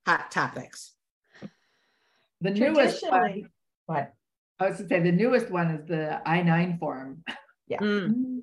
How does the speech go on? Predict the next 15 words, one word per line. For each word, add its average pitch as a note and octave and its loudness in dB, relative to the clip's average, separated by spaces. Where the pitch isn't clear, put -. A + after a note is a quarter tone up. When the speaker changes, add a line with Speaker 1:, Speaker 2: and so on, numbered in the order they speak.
Speaker 1:
Yeah, F3 -2
yeah. D#3+ 0
Speaker 3:
Uh, - 0
the G#3 0
perennials C4 4
are, F#3+ 2
oh, G3 2
hot F#3 -2
topics, - -6
especially G3+ -2
since F#3 -8
twenty F3+ -2
twenty F3 -2
has E3+ -2
been F3 -2